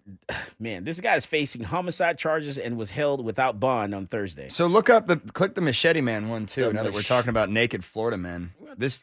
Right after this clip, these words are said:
Speaker 2: this one's, well, I guess we gotta
Speaker 1: All
Speaker 2: go
Speaker 1: right,
Speaker 2: to
Speaker 1: yeah, we
Speaker 2: break.
Speaker 1: come back from the break. We'll take a look at that. Did you, did you play the video? Yeah, good. I hope you guys saw the video.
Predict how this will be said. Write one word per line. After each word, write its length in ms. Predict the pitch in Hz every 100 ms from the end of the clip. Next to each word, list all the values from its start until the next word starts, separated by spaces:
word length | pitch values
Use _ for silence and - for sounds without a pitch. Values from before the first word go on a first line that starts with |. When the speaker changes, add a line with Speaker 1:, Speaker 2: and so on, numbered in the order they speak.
| -
Speaker 2:
this 160 | 139 160
one's, 380 | 147 110 - _ _ _ -
well, 140 | 101
I 80 | 95
guess 140 | 98
we 60 | -
gotta 120 | 120
Speaker 1:
All 40 | 147
Speaker 2:
go 40 |
Speaker 1:
right, 40 | 143
Speaker 2:
to 40 |
Speaker 1:
yeah, 120 | 120
we 60 | 117
Speaker 2:
break. 100 | 175
Speaker 1:
come 160 | 190 156
back 180 | 139 131
from 100 | 110
the 60 |
break. 180 | 95 95
We'll 120 | 117
take 200 | 123 117
a 20 | 98
look 140 | 92
at 60 | 90
that. 120 | 82 - -
Did 240 | 117 131 123
you, 120 | 151
did 180 | 120 117
you 60 | 120
play 200 | 175 160
the 60 |
video? 420 | 135 175 180 175 - _ _ _ _ _ _ _ _ _ _ _ _ _
Yeah, 400 | 131 143 120 95
good. 280 | 87 135 123
I 60 | 110
hope 220 | 127 147
you 60 | 180
guys 240 | 139 123
saw 180 | - 123
the 60 | 107
video. 280 | 110 98